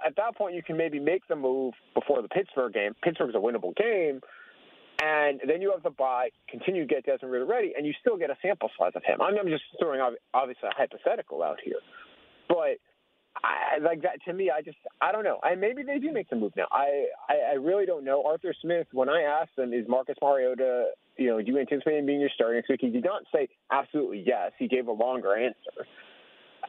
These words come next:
And it, it was something that he very easily could have just said yes. So, uh, I, I don't know what's gonna happen. And, you know, Arthur Smith, I don't know when this is gonna drop. We're talking at, like, what is it, eleven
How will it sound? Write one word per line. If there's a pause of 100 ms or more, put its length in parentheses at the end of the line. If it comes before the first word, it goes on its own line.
And
it,
it
was
something
that
he
very
easily
could
have
just
said (140)
yes. (580)
So,
uh, (160)
I,
I
don't
know
what's
gonna
happen.
And,
you
know,
Arthur
Smith,
I
don't
know
when
this
is
gonna
drop.
We're
talking
at,
like,
what
is
it,
eleven